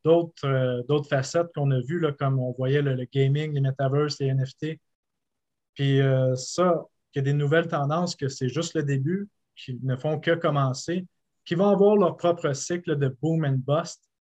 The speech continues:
Donc, euh, pour répondre à ta question qui était pourquoi j'ai, euh, j'ai confiance que c'est pas terminé,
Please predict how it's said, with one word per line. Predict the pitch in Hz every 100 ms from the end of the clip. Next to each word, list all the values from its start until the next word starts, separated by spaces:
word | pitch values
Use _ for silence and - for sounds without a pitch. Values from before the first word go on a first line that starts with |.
| _ _ _ _
Donc, | 147 156 147 -
euh, | 147 139 139
pour | 135 151
répondre | 147 185 180
à |
ta | 143 143
question | 147 139 170 175
qui | 175
était | 135 160
pourquoi | - 175 - - 175 185 180 151
j'ai, | 127 135 135 135
euh, | 131 123 - _ _ _ _
j'ai | 139
confiance | 135 147 139 170 180
que | 143
c'est | 143
pas | 143 156
terminé, | 160 139 135 160 190